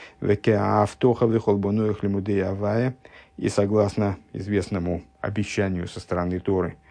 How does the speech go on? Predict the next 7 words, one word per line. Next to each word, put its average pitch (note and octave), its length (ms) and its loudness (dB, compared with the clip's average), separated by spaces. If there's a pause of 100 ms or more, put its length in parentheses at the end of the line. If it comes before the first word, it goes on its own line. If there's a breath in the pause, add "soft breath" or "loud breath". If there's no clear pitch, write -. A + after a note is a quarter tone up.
(320 loud breath)
«все A#2+ 200 2
сыновья G2+ 520 2
твои, F#2+ 460 0 (520)
а, - 340 -6 (460)
а, G2+ 160 -4 (140)
изучающие, G#2+ 920 0
учащиеся G2 1000 -2